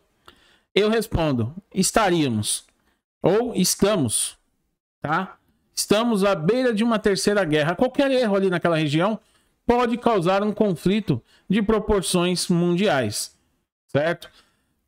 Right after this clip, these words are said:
Pode ocorrer a qualquer momento. Por quê? O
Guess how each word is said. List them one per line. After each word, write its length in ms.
Pode 220
ocorrer 380
a 60
qualquer 300
momento. 680
Por 160
quê? 380
O 40